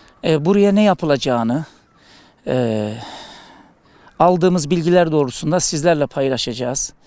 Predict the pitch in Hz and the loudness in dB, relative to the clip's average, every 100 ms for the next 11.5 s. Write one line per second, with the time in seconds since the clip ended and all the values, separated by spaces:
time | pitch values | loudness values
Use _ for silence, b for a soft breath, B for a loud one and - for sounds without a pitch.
0 | b b _ 202 226 202 175 - 156 147 | b b _ -2 0 -2 -2 -2 -4 -4
1 | 180 196 190 156 147 156 240 - _ b | -2 0 2 2 0 -2 -4 -12 _ b
2 | b b b b b b _ 147 135 120 | b b b b b b _ -4 -2 -2
3 | 120 87 - - _ _ _ _ _ _ | -4 -8 -12 -20 _ _ _ _ _ _
4 | _ _ _ - 156 160 156 - 170 196 | _ _ _ -2 2 4 2 2 2 2
5 | - b b b b _ 160 160 165 156 | -6 b b b b _ 4 6 4 4
6 | 156 160 143 117 101 117 113 175 - _ | 4 4 2 2 -2 -2 -4 -4 -10 _
7 | b b b b b _ - 165 165 160 | b b b b b _ -2 0 2 2
8 | 165 156 - _ _ _ - 175 165 - | 0 -2 -6 _ _ _ 0 0 0 -2
9 | 147 147 147 135 120 107 113 143 151 _ | 0 2 2 0 0 -2 -4 -4 -10 _
10 | b b b - 131 156 170 185 156 151 | b b b -10 -2 0 2 2 2 2
11 | 143 - 147 160 160 | 0 0 -2 -4 -6